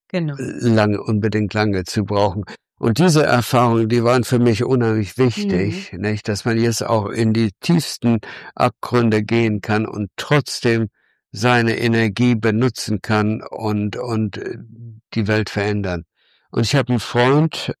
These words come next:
Speaker 2: der ein Buch geschrieben hatte, bewegt sich dauernd in diesen unteren Astralebenen als Helfer.
Speaker 1: Okay.
Speaker 2: Nicht? Äh, kennst du ja,
Speaker 1: Mhm.
Speaker 2: nicht? Und, und der, äh, bringt die Leute in dieser, aus dieser dunklen Ebene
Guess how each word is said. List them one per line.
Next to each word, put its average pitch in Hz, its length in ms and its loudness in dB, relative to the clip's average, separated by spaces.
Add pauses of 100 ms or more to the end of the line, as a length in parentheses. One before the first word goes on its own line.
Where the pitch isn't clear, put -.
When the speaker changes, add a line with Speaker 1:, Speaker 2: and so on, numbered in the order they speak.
(100)
Speaker 2:
der 107 520 -4
ein 117 120 2
Buch 123 200 0
geschrieben 117 400 -2
hatte, 117 280 -2 (200)
bewegt 120 360 -2
sich 117 220 -2
dauernd 131 440 2
in 110 180 -2
diesen 110 420 -2
unteren 113 760 0
Astralebenen 110 1080 0
als 110 340 -4
Helfer. 110 540 0 (180)
Speaker 1:
Okay. 190 340 -4
Speaker 2:
Nicht? 113 240 0
Äh, 107 360 -2 (260)
kennst 110 340 -2
du 101 60 -4
ja, 92 260 -4 (220)
Speaker 1:
Mhm. 196 260 -4
Speaker 2:
nicht? 104 180 -4 (260)
Und, 113 400 0
und 117 380 -2
der, 135 160 4
äh, 127 480 -8
bringt 131 440 0
die 131 80 4
Leute 135 600 2
in 113 200 0
dieser, 113 400 0
aus 107 160 -4
dieser 113 280 0
dunklen 123 500 -2
Ebene 113 540 -2